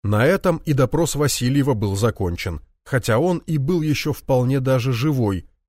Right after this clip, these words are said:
а полковник Савельев служил вовсе не в гестапо.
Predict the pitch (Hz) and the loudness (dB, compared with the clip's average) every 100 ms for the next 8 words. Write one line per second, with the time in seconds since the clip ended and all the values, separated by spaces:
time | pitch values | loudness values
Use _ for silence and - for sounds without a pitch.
0 | _ - 120 123 120 104 98 - 113 196 | _ -2 2 2 2 -2 -2 -2 0 0
1 | 190 175 - 156 147 165 - - 165 156 | 0 -2 -2 -2 0 -2 -2 -6 0 0
2 | - 113 113 120 143 - 87 - 67 | 0 0 0 0 -2 -2 -4 -4 -8